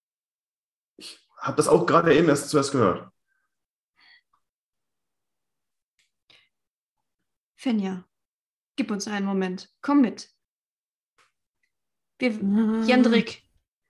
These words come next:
Speaker 2: erwartet uns bei Osko im Laden. Und da werden wir warten, bis er
Speaker 3: Nein!
Speaker 2: kommt.
Speaker 3: Wir
Speaker 2: Doch.
Speaker 3: helfen meiner Mama.
Speaker 2: Wir werden ihr helfen.
Speaker 3: Jetzt.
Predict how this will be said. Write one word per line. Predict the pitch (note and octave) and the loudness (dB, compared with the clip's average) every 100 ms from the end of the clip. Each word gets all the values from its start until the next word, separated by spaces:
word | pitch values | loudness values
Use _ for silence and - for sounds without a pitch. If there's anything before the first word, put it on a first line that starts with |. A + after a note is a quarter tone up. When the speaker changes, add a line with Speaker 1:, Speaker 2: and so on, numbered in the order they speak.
| _ _ _ _ _ _ _ | _ _ _ _ _ _ _
Speaker 2:
erwartet | A#3+ A3 G#3+ G#3 | -2 0 0 -2
uns | A3 G#3 - - - _ _ _ _ | -4 -4 -6 -12 -18 _ _ _ _
bei | A3 G#3+ | -6 -6
Osko | G3+ - - _ _ _ | -8 -12 -18 _ _ _
im | A3+ G3+ | -2 -2
Laden. | F#3 - _ _ _ _ _ | -2 -10 _ _ _ _ _
Und | G#3+ | -6
da | G3+ A3 | -4 0
werden | B3+ | 2
wir | C#4+ A#3 | 2 0
warten, | G3+ F#3+ - G#3+ - _ _ _ _ | -4 -6 -8 -10 -12 _ _ _ _
bis | - F#3+ A#3 | -6 -4 -2
er | |
Speaker 3:
Nein! | E4+ | 0
Speaker 2:
kommt. | D#4+ D#3+ A2 - _ _ _ - - | 4 4 4 -4 _ _ _ -20 -16
Speaker 3:
Wir | - D#3+ | -8 -4
Speaker 2:
Doch. | F3+ | -2
Speaker 3:
helfen | A#3 - | -2 -2
meiner | A#3+ B3 | -2 0
Mama. | A#3+ C#4 F3+ B2 - _ _ _ _ _ _ - | 0 0 0 -2 -6 _ _ _ _ _ _ -4
Speaker 2:
Wir | B3 C4+ | -2 0
werden | D4+ A#3 | 0 0
ihr | E3 | 0
helfen. | F#3 - - - _ _ _ D#3 | -6 -14 -20 -20 _ _ _ -4
Speaker 3:
Jetzt. | F#3+ - - - | -4 -6 -14 -14